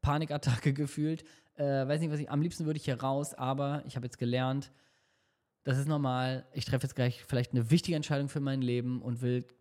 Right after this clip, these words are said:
drastische Veränderungen in meinem Leben zum Positiven“, da gehört es dazu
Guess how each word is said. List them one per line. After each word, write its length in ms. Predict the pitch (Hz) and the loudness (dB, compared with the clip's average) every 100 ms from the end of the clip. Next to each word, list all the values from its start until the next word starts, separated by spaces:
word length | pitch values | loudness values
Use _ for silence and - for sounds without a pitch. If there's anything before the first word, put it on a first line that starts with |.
| - | -2
drastische 540 | 135 160 - 170 165 | 0 0 0 -2 -2
Veränderungen 460 | 151 139 147 131 120 | -4 -2 -2 -2 -2
in 80 | |
meinem 180 | 120 120 | -2 0
Leben 240 | 120 123 127 | 0 0 0
zum 180 | 131 | -2
Positiven“, 760 | 117 151 139 120 123 123 131 147 - | 0 0 2 0 -2 -2 -2 -4 -6
da 100 | 117 | -2
gehört 280 | 117 127 | 0 0
es 100 | 127 | -2
dazu 500 | - 117 - 120 120 | -6 -8 -4 -2 -2